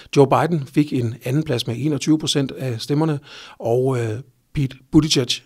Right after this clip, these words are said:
den tidligere borgmester fra South Bend, han fik, øh, tretten komma syv, og så kommer de ellers ned efter Warren og Steyer, og uden for, øh, nummer her, også Amy Klobuchar. Den her store splittelse hos demokraterne,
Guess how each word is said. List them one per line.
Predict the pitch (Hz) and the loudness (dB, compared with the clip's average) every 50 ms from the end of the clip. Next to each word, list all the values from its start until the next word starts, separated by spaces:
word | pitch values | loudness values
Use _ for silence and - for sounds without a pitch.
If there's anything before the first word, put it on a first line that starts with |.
| - - | -12 -10
den | 127 117 113 127 - | -8 -8 -8 -8 -8
tidligere | - - 143 127 131 123 | -6 -4 -4 -2 -2 -2
borgmester | 113 123 110 117 127 - 135 | -4 -4 -4 -4 -4 -4 -4
fra | 117 123 | -4 -2
South | 104 - - 117 123 - | -2 0 0 0 -2 -2
Bend, | - 127 127 151 156 | -4 -4 -2 -2 -2
han | 127 113 113 113 | -4 -4 -6 -6
fik, | - 117 107 - - 113 | -6 -6 -6 -6 -6 -8
øh, | 110 - | -6 -6
tretten | - - 120 110 110 139 | -8 -8 -8 -8 -8 -8
komma | - - 135 107 110 | -6 -6 -6 -4 -4
syv, | 104 - 180 175 160 | -2 0 0 0 0
og | 135 - | -2 -4
så | - 113 | -6 -4
kommer | - 113 104 104 | -4 -6 -6 -6
de | 113 | -6
ellers | 101 101 104 104 - - - - - - - | -8 -8 -8 -8 -10 -10 -14 -18 -14 -8 -4
ned | 147 147 135 107 110 | -2 -2 -2 -2 -4
efter | 113 - - 110 101 - - - - - - - - | -6 -6 -6 -6 -6 -8 -12 -20 -20 -20 -18 -14 -10
Warren | 113 110 117 110 107 110 120 120 123 | -8 -4 -4 -2 -2 0 -2 -2 -4
og | - 107 104 101 | -4 -4 -4 -4
Steyer, | - - - 110 107 117 127 | -4 -2 0 0 0 2 0
og | 127 131 104 107 107 120 | 0 0 -2 -4 -4 -4
uden | 131 110 113 123 120 | -4 -2 -2 -2 -2
for, | 117 113 101 98 98 - | -2 -4 -4 -6 -6 -6
øh, | 104 110 107 98 101 | -6 -4 -4 -4 -4
nummer | 110 123 120 113 | -2 -2 -2 -2
her, | 101 123 123 98 - - - - - - | 0 -2 -2 -4 -6 -12 -20 -18 -14 -12
også | - 107 107 - - 131 - - 123 | -10 -8 -6 -6 -6 -6 -4 -4 -4
Amy | 120 110 101 | -4 -4 -6
Klobuchar. | - - - 127 135 127 139 - - 110 107 104 - - - - - - - _ _ _ _ _ _ _ _ _ _ _ _ _ _ - | -8 -8 -8 -6 -4 -4 -4 -4 -4 -4 -6 -6 -8 -14 -20 -20 -20 -20 -20 _ _ _ _ _ _ _ _ _ _ _ _ _ _ -6
Den | - 131 117 | -4 -2 -2
her | 123 | -2
store | 117 - - 143 143 143 | -4 -2 0 0 0 0
splittelse | - - 156 151 156 143 120 131 110 | -2 -2 -2 -2 -2 -2 -6 -6 -8
hos | 98 123 117 | -8 -10 -10
demokraterne, | - - 120 110 107 - 110 110 107 104 98 98 98 | -8 -8 -10 -10 -10 -8 -6 -6 -6 -6 -6 -10 -10